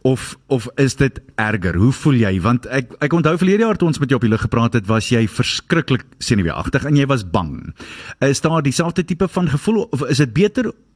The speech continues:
of, of meer, om meer te weet of minder?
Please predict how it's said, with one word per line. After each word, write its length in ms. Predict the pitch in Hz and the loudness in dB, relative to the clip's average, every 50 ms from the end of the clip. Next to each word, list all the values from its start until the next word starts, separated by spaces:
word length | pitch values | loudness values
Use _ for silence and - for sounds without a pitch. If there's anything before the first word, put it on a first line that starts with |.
| _ | _
of, 180 | - 147 127 - - - | -2 -2 -2 -4 -4 -2
of 220 | 120 117 - - | -2 -2 2 2
meer, 300 | 123 127 131 156 180 165 | 4 6 6 4 4 2
om 120 | 139 143 139 | 2 4 4
meer 200 | 139 147 175 175 | 6 4 4 2
te 100 | - 175 | 0 0
weet 220 | 156 175 170 170 - | 2 2 0 0 -2
of 160 | - 113 98 - | -4 -2 0 2
minder? 440 | 90 78 73 - - - - - | 0 0 0 -4 -6 -12 -14 -18